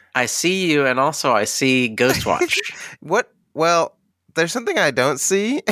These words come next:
Speaker 1: Oh, what's that?
Speaker 2: <laughs> And it's my, uh, so we're recording over Zencastr.
Speaker 1: Yes.
Speaker 2: Uh, that's not a paid promotion. That's just the name of the app we're using. And I can see your waves,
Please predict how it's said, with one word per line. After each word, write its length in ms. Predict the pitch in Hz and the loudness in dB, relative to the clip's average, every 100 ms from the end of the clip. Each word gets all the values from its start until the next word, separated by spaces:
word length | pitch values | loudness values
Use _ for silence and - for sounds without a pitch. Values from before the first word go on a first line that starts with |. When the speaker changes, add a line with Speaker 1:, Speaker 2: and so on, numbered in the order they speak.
| - | 0
Speaker 1:
Oh, 180 | 127 107 | 2 2
what's 180 | 107 | 0
that? 240 | 117 98 - - | 2 0 0 -6
Speaker 2:
<laughs> 80 | |
And 160 | 147 156 | -2 0
it's 200 | 151 - | 0 -2
my, 460 | 139 139 139 135 - _ | 0 2 2 0 -2 _
uh, 540 | 120 123 120 113 78 123 | 0 2 2 2 -2 -4
so 280 | - 156 | -4 -2
we're 220 | 160 165 160 | 0 2 2
recording 540 | 147 180 175 156 135 | 0 0 0 0 0
over 520 | 98 131 120 120 113 - 113 | 0 0 0 0 -2 -8 -8
Zencastr. 1000 | 104 131 127 135 110 - - - 95 101 - | -4 -4 -4 -4 -4 -4 -6 -6 -8 -8 -6
Speaker 1:
Yes. 480 | 117 87 - - - _ _ _ _ _ | -2 -2 -2 -10 -16 _ _ _ _ _
Speaker 2:
Uh, 440 | 113 110 104 95 - | -4 0 0 0 -2
that's 300 | 110 110 117 | -2 -4 -2
not 260 | 117 95 | -2 -2
a 40 | 92 | -6
paid 480 | - 127 117 107 | -8 -2 -2 -2
promotion. 640 | - 113 98 85 - 107 101 | -6 -6 -4 -6 -8 -10 -6
That's 300 | 101 107 - | -4 -4 -2
just 480 | 120 110 - - - - - - _ - | 0 0 0 -4 -10 -18 -20 -20 _ -8
the 180 | 160 120 | -4 0
name 360 | 123 127 127 | 2 2 0
of 100 | 131 | -2
the 160 | 120 - | -2 0
app 300 | 110 110 - | 0 -2 -2
we're 120 | 131 | -6
using. 420 | 156 214 147 92 - - - - - | -4 -4 -4 -8 -12 -20 -20 -20 -6
And 120 | 131 - | -4 -2
I 160 | 143 | -4
can 180 | 170 175 | -2 -4
see 200 | 147 160 | -4 -4
your 480 | 135 131 165 214 196 | -2 -2 -2 0 0
waves, 640 | 131 127 117 113 - - | 0 0 0 -4 -8 -10